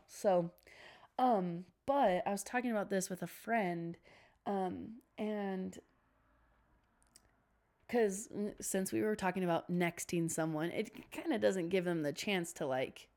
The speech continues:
be there for you. So, like, let's say you're in a relationship, uh, friends or family or a significant other, like, if you're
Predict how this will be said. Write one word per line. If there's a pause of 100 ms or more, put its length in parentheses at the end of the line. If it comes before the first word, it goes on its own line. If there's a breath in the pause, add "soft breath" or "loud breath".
(460)
be
there
for
you.
So, (380 loud breath)
like,
let's
say
you're (100)
in (300)
a
relationship, (200)
uh, (760)
friends
or
family
or
a
significant
other,
like,
if
you're